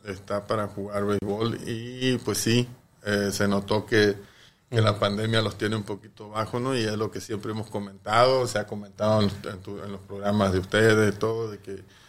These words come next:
de que el pelotero de Baja California Sur, pues, realmente... Pues, son, es, tenemos condiciones, pero no nos dedicamos a eso que, que nos lleva a lo mejor, ¿no? Lo de la excelencia en el juego, que son los entrenamientos.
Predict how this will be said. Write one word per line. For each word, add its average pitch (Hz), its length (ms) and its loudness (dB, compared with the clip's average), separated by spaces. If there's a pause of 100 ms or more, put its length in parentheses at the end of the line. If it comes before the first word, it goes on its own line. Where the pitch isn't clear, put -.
(220)
de 101 120 -20
que - 80 -10
el 98 60 -8
pelotero 104 560 -2
de 101 80 0
Baja 104 220 -2
California 104 480 -2
Sur, 135 200 -2
pues, 113 160 -16
realmente... 123 640 0 (1120)
Pues, 131 160 2
son, 165 420 0
es, 113 160 -6
tenemos 139 400 0
condiciones, 160 640 0
pero 113 220 2
no 110 180 -4
nos 160 160 -2
dedicamos 117 640 0
a 107 180 0
eso 127 260 0
que, 98 360 0
que 98 160 -4
nos 95 120 -4
lleva 104 260 2
a 113 40 2
lo 107 100 0
mejor, 101 380 -8
¿no? 117 140 -16
Lo 107 140 -4
de 98 60 -4
la 101 100 -4
excelencia 98 540 -4
en 101 100 -4
el 98 80 -6
juego, 110 380 -2
que 92 140 -6
son 104 180 -4
los 104 160 -4
entrenamientos. 101 760 -4